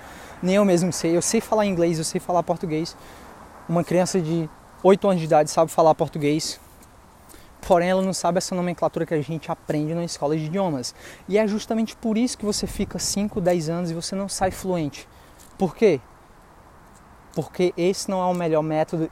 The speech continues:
e muito menos o mais barato pra se aprender qualquer coisa. Aprendi inglês utilizando simplesmente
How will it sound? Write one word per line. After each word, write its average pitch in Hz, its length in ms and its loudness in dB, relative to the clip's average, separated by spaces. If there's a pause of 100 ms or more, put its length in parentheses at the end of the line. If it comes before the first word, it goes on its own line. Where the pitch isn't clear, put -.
e 208 260 -4 (260)
muito 185 300 -2
menos 180 240 -2
o 170 60 -2
mais 147 200 -2
barato 143 460 -2 (280)
pra 156 140 2
se - 120 -2
aprender 160 420 0
qualquer 170 320 -6
coisa. 135 400 -2 (1800)
Aprendi 160 420 0
inglês 175 440 4
utilizando 156 420 -2
simplesmente 165 840 -2